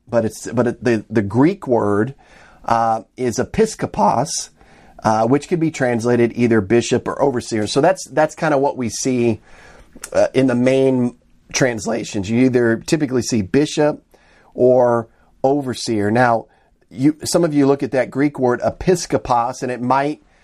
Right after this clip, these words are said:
kinda make you think of maybe another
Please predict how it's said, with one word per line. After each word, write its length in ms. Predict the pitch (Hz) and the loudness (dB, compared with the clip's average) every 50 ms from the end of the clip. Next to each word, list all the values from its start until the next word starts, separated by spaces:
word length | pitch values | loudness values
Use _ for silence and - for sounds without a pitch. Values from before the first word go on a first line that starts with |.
| _ _ _ _ _ _ - | _ _ _ _ _ _ -6
kinda 200 | - 151 143 143 | -2 0 0 0
make 240 | 131 139 135 131 - | -2 -4 -6 -4 -6
you 100 | 135 123 | -6 -8
think 480 | - - 143 135 143 139 - - - - - | -6 -4 -2 -2 0 -2 -4 -8 -12 -6 0
of 680 | 120 113 113 110 113 113 113 110 101 101 - - - - _ _ _ _ _ - | 2 4 4 4 4 2 0 -2 -4 -6 -10 -16 -20 -20 _ _ _ _ _ -2
maybe 240 | - 123 123 131 | 0 0 2 2
another 640 | 127 120 120 123 123 123 127 127 123 123 120 117 113 | 0 2 2 4 4 4 4 2 2 2 0 0 -2